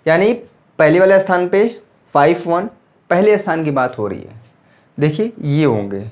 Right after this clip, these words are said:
यानी टोटल जो हमारा अनुकूल स्थिति है, एक, दो,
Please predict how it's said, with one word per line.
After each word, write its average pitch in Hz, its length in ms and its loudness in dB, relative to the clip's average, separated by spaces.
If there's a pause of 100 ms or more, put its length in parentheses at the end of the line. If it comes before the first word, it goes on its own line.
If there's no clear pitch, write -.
(180)
यानी 143 200 0
टोटल 175 480 0
जो 175 160 0
हमारा 156 280 2
अनुकूल 156 340 -2
स्थिति 156 220 -8
है, 143 160 0
एक, 165 320 -2
दो, 131 260 -2